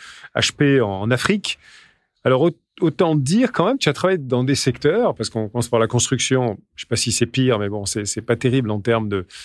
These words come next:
d'accueil, de développement des talents féminins, on va le dire comme ça,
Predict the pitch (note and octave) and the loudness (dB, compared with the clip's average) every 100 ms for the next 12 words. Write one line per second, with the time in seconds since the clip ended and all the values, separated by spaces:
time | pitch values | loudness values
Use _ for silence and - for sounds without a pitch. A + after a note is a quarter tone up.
0 | - - - G2+ A#2+ D3+ - F3+ F#3 B2+ | -20 -20 -20 -4 0 0 2 2 4 2
1 | A#2 B2+ A2+ B2 - B2+ B2 A#2+ G#2+ - | 2 0 2 0 0 0 0 0 -2 -4
2 | G#2+ G#2+ - A#2 D#3+ G#3 A2 G#2+ G2+ A2+ | -4 -2 -4 -2 -2 -2 -2 -4 -4 -2
3 | D3+ | 0